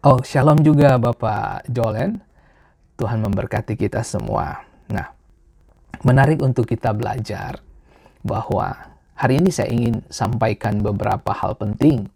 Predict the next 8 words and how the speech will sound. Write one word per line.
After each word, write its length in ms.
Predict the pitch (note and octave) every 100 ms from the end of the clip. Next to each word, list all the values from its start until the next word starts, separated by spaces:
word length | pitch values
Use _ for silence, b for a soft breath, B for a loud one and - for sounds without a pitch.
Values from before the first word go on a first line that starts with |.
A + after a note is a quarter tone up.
| -
untuk 320 | C3+ A#2 A2
memotivasi 720 | A#2 A2 G#2 - A2 - - A2
kita 560 | A#2+ - A2+ E3 A#3
dan 240 | - G#2+ G#2+
memberikan 880 | G#2+ G#2 G#2 - A2+ G2+ G2+ G2+
semacam 560 | - - A2 A2+ - A2
pencerahan 640 | A2 A2+ A2 A2 - A2
lah 240 | G#2 A2